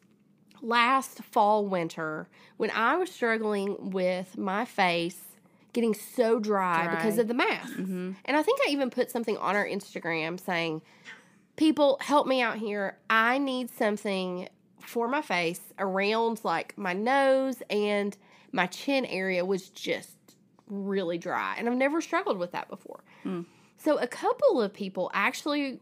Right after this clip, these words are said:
Speaker 1: recommended the CeraVe. Did I say that right, Liz?
Speaker 2: Yeah, I
Speaker 1: Yeah.
Speaker 2: think that's it.
Speaker 1: The CeraVe Skin Renewing Night Cream.
Speaker 2: Okay.
Speaker 1: Okay.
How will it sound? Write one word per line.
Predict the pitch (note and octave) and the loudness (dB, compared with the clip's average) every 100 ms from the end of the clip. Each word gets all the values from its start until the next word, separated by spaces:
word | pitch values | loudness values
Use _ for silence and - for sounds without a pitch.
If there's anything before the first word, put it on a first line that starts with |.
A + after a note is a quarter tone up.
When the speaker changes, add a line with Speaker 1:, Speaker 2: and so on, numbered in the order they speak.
| - | -14
Speaker 1:
recommended | G3 G3 G3 C4 G#3 D#3 B2+ A#2+ G3+ _ _ _ _ | -4 -2 -2 -4 -4 -6 -8 -10 -12 _ _ _ _
the | G3+ G3+ G3 D#3+ - - | 0 0 0 -6 -10 -6
CeraVe. | A3 G#3+ C4+ A#3+ G3+ F#3 A3+ _ _ _ - | -2 2 2 0 -2 -4 -8 _ _ _ -8
Did | G#3 | -6
I | G3+ | -4
say | - F#3+ | -4 -2
that | C#4 | 0
right, | C#4+ D#4+ | 0 -2
Liz? | E4 F4 - | -2 -6 -4
Speaker 2:
Yeah, | G#3+ F3 F3+ | 0 0 0
I | - | -8
Speaker 1:
Yeah. | A3+ F#3 | 0 0
Speaker 2:
think | G#3+ | -2
that's | F3 - | -8 -10
it. | - | -2
Speaker 1:
The | A#3+ | -2
CeraVe | - C4 B3+ E4 C#4 A3+ G#3+ G3+ - - - | 2 4 6 4 2 2 0 -6 -10 -18 -10
Skin | - B3 D4 F4 | 0 4 4 2
Renewing | C4+ C#4 C4 A3+ A3 G#3+ A3 - | 2 2 4 4 4 2 0 -6
Night | G3 G3 F#3 F#3 - - | -2 2 2 2 -2 -18
Cream. | - E3 D#2 - - - | -12 -10 -10 -12 -20 -14
Speaker 2:
Okay. | G3+ C4+ F#3+ | -10 -6 -4
Speaker 1:
Okay. | A3+ G#3 F#3+ B3 | 2 2 2 0